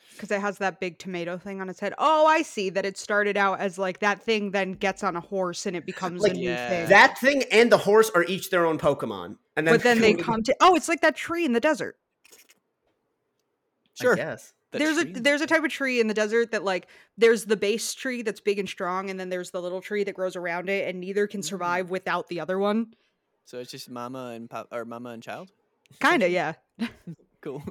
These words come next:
Speaker 1: If mama
Speaker 3: Yeah.
Speaker 1: and child then release spores to make more mama and childs, <laughs> however you, you choose to
Speaker 3: The
Speaker 1: look at
Speaker 3: Last
Speaker 1: that.
Speaker 3: of Us.
Speaker 1: <laughs> Yeah.
Speaker 3: Um,
Speaker 1: Um,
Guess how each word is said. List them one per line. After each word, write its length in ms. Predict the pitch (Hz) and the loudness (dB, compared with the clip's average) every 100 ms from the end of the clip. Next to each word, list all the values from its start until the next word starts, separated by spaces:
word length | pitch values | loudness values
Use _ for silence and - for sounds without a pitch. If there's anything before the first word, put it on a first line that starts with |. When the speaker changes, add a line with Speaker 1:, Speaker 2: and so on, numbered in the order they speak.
| - | 0
Speaker 1:
If 160 | 226 | 2
mama 260 | 226 220 240 | 4 4 6
Speaker 3:
Yeah. 60 | 226 | 4
Speaker 1:
and 80 | |
child 380 | 208 214 202 190 | 2 2 2 2
then 160 | 180 180 | -2 -2
release 320 | 180 185 180 | -2 -2 -2
spores 560 | - - 180 180 165 - | -4 -4 -2 -2 -4 -6
to 80 | 185 | -6
make 220 | 175 - | -6 -6
more 160 | 175 | -6
mama 260 | 170 165 180 - | -4 -4 -6 -8
and 80 | |
childs, 540 | 160 190 202 208 214 - | -4 0 2 2 -2 0
<laughs> 0 | |
however 340 | 226 208 220 | 2 2 2
you, 300 | 208 196 190 | 0 -2 -4
you 200 | 175 202 | -6 -8
choose 260 | 190 202 180 | -8 -8 -6
to 100 | - | 0
Speaker 3:
The 20 | |
Speaker 1:
look 100 | 117 | 6
at 140 | 120 180 | 6 6
Speaker 3:
Last 40 | |
Speaker 1:
that. 100 | 180 | 2
Speaker 3:
of 80 | 160 | -6
Us. 440 | - - - - - _ | -8 -6 -6 -8 -12 _
Speaker 1:
<laughs> 240 | _ _ 147 | _ _ -12
Yeah. 180 | - 156 - - - _ _ _ _ _ - | -10 -10 -14 -20 -20 _ _ _ _ _ -12
Speaker 3:
Um, 100 | - | -4
Speaker 1:
Um, 400 | 190 165 - - | -2 -2 -6 -14